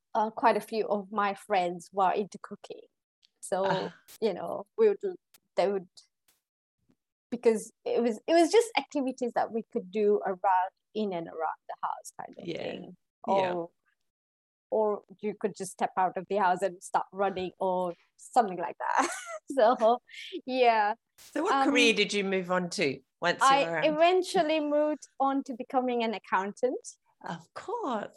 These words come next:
Speaker 1: But that was only after I moved to the U K.
Speaker 2: Wow. So, s-
Speaker 1: So
Speaker 2: you were thirty-three
Speaker 1: after
Speaker 2: years,
Speaker 1: school,
Speaker 2: did you say? You were in Af-,
Speaker 1: yes. So
Speaker 2: in
Speaker 1: after
Speaker 2: Africa?
Speaker 1: school,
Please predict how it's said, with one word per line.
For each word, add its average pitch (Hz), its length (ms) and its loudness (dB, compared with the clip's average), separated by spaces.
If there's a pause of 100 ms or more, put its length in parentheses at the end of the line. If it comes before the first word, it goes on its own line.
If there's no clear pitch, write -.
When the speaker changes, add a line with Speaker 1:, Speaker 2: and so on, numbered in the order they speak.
(140)
Speaker 1:
But 254 180 2 (240)
that 330 240 4
was 269 320 4 (100)
only 269 380 2
after 233 500 0
I 220 120 2
moved 233 320 2
to - 100 -6
the 196 140 -4
U 208 180 -4 (160)
K. - 240 -8 (320)
Speaker 2:
Wow. 262 640 0
So, - 240 4
s- 277 400 6
Speaker 1:
So 240 200 6
Speaker 2:
you 285 120 2
were 349 100 6
thirty-three 285 280 8
Speaker 1:
after 294 200 6
Speaker 2:
years, 233 120 8
Speaker 1:
school, 277 320 4
Speaker 2:
did 175 160 -4
you 175 80 -2
say? 196 340 2
You 233 120 4
were 196 180 6 (120)
in 208 60 -2
Af-, 214 60 2
Speaker 1:
yes. 208 340 0
So 254 100 6
Speaker 2:
in 220 100 2
Speaker 1:
after 277 320 4
Speaker 2:
Africa? 339 40 0
Speaker 1:
school, 262 640 2